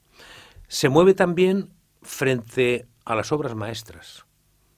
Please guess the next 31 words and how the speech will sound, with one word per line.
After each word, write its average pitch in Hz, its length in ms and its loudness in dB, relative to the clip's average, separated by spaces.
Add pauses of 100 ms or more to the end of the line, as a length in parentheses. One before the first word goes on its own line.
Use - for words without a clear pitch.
El 104 100 -14
concepto 127 460 -8
de 143 80 -2
obra 139 180 -4
maestra 135 360 -6
es 120 100 -10
algo 127 180 -8
que 127 80 -4
des-, 107 220 -8 (320)
es 113 160 -8
un, 127 180 -2
una 117 640 -4
categoría 120 420 -2
del 123 120 -2
diecinueve 123 540 -4
que 127 100 -6
desaparece 107 680 -8 (380)
en 101 140 -8
el 95 60 -8
siglo 113 300 -4
veinte. 80 380 -14 (400)
Hay 131 140 -6
muy 147 140 -2
pocos 170 400 -6
artistas 123 480 -6
que - 120 -10
intentan 117 440 -8
hacer 101 220 -8
una 98 140 -8
obra 87 160 -10
maestra. 78 400 -20